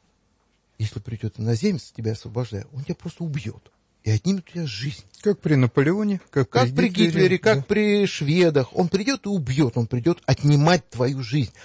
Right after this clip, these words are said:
Speaker 1: Опять же, основную категорию, основную ценность славянского миросозерцания. Жизнь, данная свыше. В христианском понимании жизнь, данную Богу. Ведь главный завет Господа: «Плодитесь и размножайтесь».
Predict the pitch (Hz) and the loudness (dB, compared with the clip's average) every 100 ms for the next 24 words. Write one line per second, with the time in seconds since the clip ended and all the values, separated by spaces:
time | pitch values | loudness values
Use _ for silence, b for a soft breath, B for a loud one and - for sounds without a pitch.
0 | B 120 104 160 120 107 - 101 101 107 | B -8 0 2 2 -2 -10 -10 -8 -6
1 | 135 120 - - 110 139 170 135 110 - | -4 -4 -6 -6 -2 2 2 2 -2 -6
2 | 110 - 131 147 - - 170 165 143 - | -8 -4 -4 -4 -6 0 0 0 -6 -6
3 | 123 123 143 - 123 120 117 110 117 123 | -4 -2 -4 -6 -8 -6 -8 -8 -6 -6
4 | 113 120 113 - _ B B 98 101 190 | -6 -6 -6 -8 _ B B -8 0 2
5 | 190 135 b b b _ _ _ - 107 | 2 -4 b b b _ _ _ -6 2
6 | 156 143 143 139 - 131 131 - - - | 2 4 2 0 -2 -2 -2 -2 -18 -18
7 | - 110 - 170 - 107 - 127 135 127 | -8 -6 -2 -2 -2 -12 -8 -6 -4 -4
8 | 104 147 110 131 127 131 127 113 117 120 | -2 -4 0 -2 0 -4 -6 -8 -8 -8
9 | 120 143 120 113 107 113 127 208 - 156 | -2 2 2 0 -6 -8 -4 -6 -6 -20
10 | - 98 101 113 - 117 - 143 156 156 | -12 -10 -10 -12 -14 -18 -16 -18 -16 -16
11 | - - | -18 -20